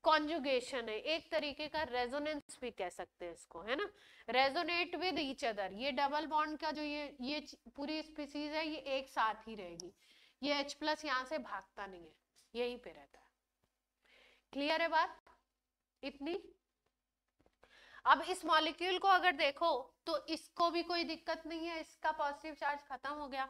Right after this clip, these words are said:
इस carbon को भी कोई दिक्कत नहीं है क्योंकि इस carbon का ये electron था वो इधर आ गया, बस side change हुई। इसके साथ shared था, अब किसके साथ shared हो गया?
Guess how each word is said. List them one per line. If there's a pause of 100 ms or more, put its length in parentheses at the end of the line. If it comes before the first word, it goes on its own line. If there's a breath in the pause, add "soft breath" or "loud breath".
(420 loud breath)
इस
carbon
को
भी
कोई
दिक्कत
नहीं
है
क्योंकि
इस
carbon
का
ये
electron
था
वो
इधर
आ
गया,
बस
side
change
हुई। (800)
इसके
साथ
shared
था,
अब
किसके
साथ
shared
हो
गया?